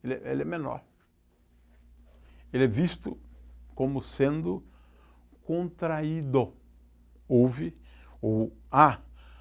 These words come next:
a contração de Lorentz, né? Contração de Lorentz.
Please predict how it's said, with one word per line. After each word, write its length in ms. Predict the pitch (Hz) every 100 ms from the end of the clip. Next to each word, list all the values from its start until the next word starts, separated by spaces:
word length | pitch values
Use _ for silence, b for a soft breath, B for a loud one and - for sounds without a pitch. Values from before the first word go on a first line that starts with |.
| b b
a 140 | 123
contração 1400 | - - 190 196 160 165 151 127 - - 135 151 160 175 147 - -
de 560 | 190 208 165 120 104 156
Lorentz, 1080 | 131 120 110 95 90 - - - - - -
né? 200 | 120 113 - _ _ b b b b b b b b
Contração 640 | - 131 127 117 - 131
de 100 | 127
Lorentz. 680 | 127 98 90 90 - - -